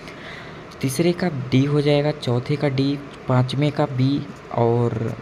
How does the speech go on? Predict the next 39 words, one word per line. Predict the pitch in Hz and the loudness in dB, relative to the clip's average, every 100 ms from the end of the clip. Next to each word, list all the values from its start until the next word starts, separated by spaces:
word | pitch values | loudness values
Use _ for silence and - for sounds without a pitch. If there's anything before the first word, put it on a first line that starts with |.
| - | -8
छठे | - 123 123 147 | 0 2 4 4
का | 165 | 4
बी | 151 127 139 | 2 2 2
हो | 147 | 2
जाएगा, | 139 143 165 - | 2 2 0 -4
सातवें | - - - - 123 123 143 143 | -6 -8 -2 0 2 2 2 2
का | 151 | -2
सी | - 120 | -2 -2
हो | - | -2
जाएगा, | - - - - - - - - - | -2 -2 -4 -10 -14 -10 -10 -10 -8
ठीक | 127 127 | -4 -2
है। | - - - - - - - | -2 -6 -10 -18 -18 -14 -4
उसके | 127 - 160 | -2 2 6
बाद | 160 | 6
हम | 156 | 4
लोग | 156 151 | 0 2
चलेंगे, | 143 135 147 151 | 2 2 2 0
अ, | 156 - - 123 117 117 117 117 | -2 -8 -4 0 2 2 0 2
दूसरे | 123 131 | 0 0
नंबर | 151 147 131 | 0 2 2
पे। | 131 170 - - - - - - 117 | 0 -2 -8 -16 -16 -16 -16 -10 -4
दूसरे | 117 139 135 175 | 4 4 4 2
नंबर | 170 165 165 | 4 2 2
पे | 160 | 4
आ | |
जाता | 147 143 151 | 4 4 2
है | |
आपका | 147 139 - 160 175 - - - - - - - - - | 2 -2 0 0 0 -6 -16 -18 -18 -18 -18 -18 -10 -2
नोट्स | 143 151 156 - | 4 6 4 2
म-, | 113 127 117 120 | 0 2 4 4
बनाने | 123 110 107 | 4 4 0
के | 101 | -2
लिए। | 95 - - - - - | -6 -10 -18 -18 -12 -2
इसका | 131 - 170 | -2 2 2
मैं | 170 | 4
सिंपल | 170 - 143 135 156 | 2 2 2 2 2
सा | 156 | 0
फंडा | - 139 135 | 0 2 4
बताऊंगा, | 131 127 127 127 139 | 4 6 6 6 4